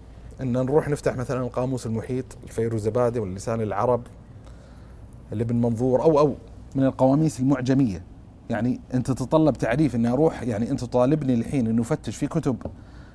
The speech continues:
ال-، ال-، المعاجم وأتطلب منها تعريفا أقدمه لك؟ سيقع الإنسان في إشكالية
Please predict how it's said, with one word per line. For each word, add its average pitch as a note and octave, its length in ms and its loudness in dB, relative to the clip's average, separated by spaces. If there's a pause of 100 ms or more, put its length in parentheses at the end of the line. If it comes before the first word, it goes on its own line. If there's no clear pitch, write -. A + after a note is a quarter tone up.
(260)
ال-، A#2 260 2
ال-، A2+ 580 -2
المعاجم A#2+ 540 4
وأتطلب B2+ 560 0
منها C3+ 240 0
تعريفا B2 540 0
أقدمه C3+ 480 0
لك؟ D3 320 0 (580)
سيقع G#3+ 400 6
الإنسان F3 440 -2
في F#3+ 340 -2
إشكالية D3+ 580 -2